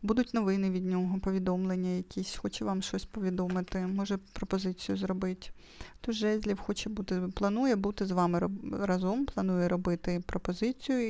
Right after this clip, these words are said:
і сподівається, що в нього вийде заробити, щоб ви жили, е, гарно. Чотири пентакля, якийсь прибуток в нього є, але він такий, е, стабільний, невеликий,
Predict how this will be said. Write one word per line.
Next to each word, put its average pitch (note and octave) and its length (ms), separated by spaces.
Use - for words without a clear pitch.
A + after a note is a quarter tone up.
і G3 400
сподівається, F#3+ 680
що - 180
в F#3+ 40
нього F#3+ 180
вийде G#3+ 340
заробити, G#3 760
щоб - 220
ви G3+ 140
жили, G3+ 380
е, G3 280
гарно. F#3 840
Чотири - 320
пентакля, G3 680
якийсь F#3+ 300
прибуток G3 480
в F#3+ 40
нього F#3+ 180
є, A#3+ 320
але A3+ 400
він G#3 300
такий, F#3+ 440
е, F#3+ 420
стабільний, A3 440
невеликий, F#3 880